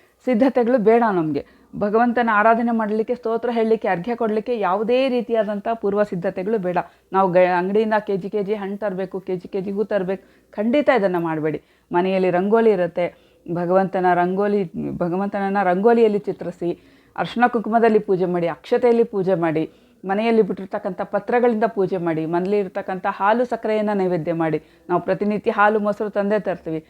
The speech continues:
ಅದನ್ನ ನೈವೇದ್ಯ ಮಾಡಿ ದೇವರಿಗೆ, ಅದನ್ನ ಕೃಷ್ಣಾರ್ಪಣೆ ಹೇಳಿ, ಅದರಲ್ಲಿ ಅರ್ಘ್ಯವನ್ನ ಮಕ್ಕಳ ಕೈಲಿ ಕೊಡಿಸಿ. ಇಷ್ಟೇ ಮಾಡಿ, ಯಾವ ಪೂರ್ವ ಸಿದ್ಧತೆಗಳು ಬೇಡ. ಮಂತ್ರಗಳಿರತ್ತೆ, ಮಂತ್ರಗಳನ್ನ ಹೇಳ್ಕೊಳ್ಳಿ, ಧ್ಯಾನವನ್ನ ಮಾಡಿ, ಅಷ್ಟನ್ನು ಭಗವಂತನಿಗೆ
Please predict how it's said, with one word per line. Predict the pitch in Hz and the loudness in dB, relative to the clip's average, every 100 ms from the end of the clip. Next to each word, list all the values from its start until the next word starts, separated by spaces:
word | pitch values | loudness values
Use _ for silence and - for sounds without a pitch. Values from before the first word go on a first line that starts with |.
| _ - | _ -2
ಅದನ್ನ | 190 202 262 | 0 2 2
ನೈವೇದ್ಯ | 262 226 202 160 175 | 4 4 2 0 0
ಮಾಡಿ | 165 156 151 | 0 -2 -2
ದೇವರಿಗೆ, | 160 160 151 151 - _ _ - | -2 -2 -2 -4 -6 _ _ -4
ಅದನ್ನ | 190 247 262 | 0 0 0
ಕೃಷ್ಣಾರ್ಪಣೆ | 214 - 196 175 170 | -4 -6 -6 -4 -6
ಹೇಳಿ, | 170 160 151 - _ _ - | -2 -2 -2 -6 _ _ 0
ಅದರಲ್ಲಿ | 190 240 269 | 4 4 4
ಅರ್ಘ್ಯವನ್ನ | - 180 190 254 247 240 | 2 0 0 0 0 0
ಮಕ್ಕಳ | 196 208 | -4 -6
ಕೈಲಿ | 202 190 170 | -4 -4 -6
ಕೊಡಿಸಿ. | 170 131 143 - _ - | -8 -10 -12 -14 _ -10
ಇಷ್ಟೇ | 240 - - 294 | -10 -6 4 4
ಮಾಡಿ, | 262 208 165 | 6 0 0
ಯಾವ | 156 175 226 | 0 0 0
ಪೂರ್ವ | 247 247 240 | -2 2 2
ಸಿದ್ಧತೆಗಳು | 233 214 208 220 220 302 | 0 -2 -2 0 0 2
ಬೇಡ. | 185 160 156 - _ - | 2 0 -2 -8 _ -6
ಮಂತ್ರಗಳಿರತ್ತೆ, | 190 190 208 202 202 226 240 - | -4 0 2 4 4 2 -2 -4
ಮಂತ್ರಗಳನ್ನ | 185 185 190 185 190 | -4 -2 -2 0 -2
ಹೇಳ್ಕೊಳ್ಳಿ, | 190 226 233 254 320 | -2 -4 -2 -4 -6
ಧ್ಯಾನವನ್ನ | 175 190 190 185 170 180 | -6 -4 -2 0 0 -2
ಮಾಡಿ, | 190 233 349 - _ _ _ _ _ _ _ _ _ _ - - _ _ - - | -2 -2 -4 -8 _ _ _ _ _ _ _ _ _ _ -20 -20 _ _ -12 -4
ಅಷ್ಟನ್ನು | 208 - 269 247 277 - | -4 2 4 6 4 2
ಭಗವಂತನಿಗೆ | 269 220 233 233 208 220 226 | -4 0 2 2 0 -4 -2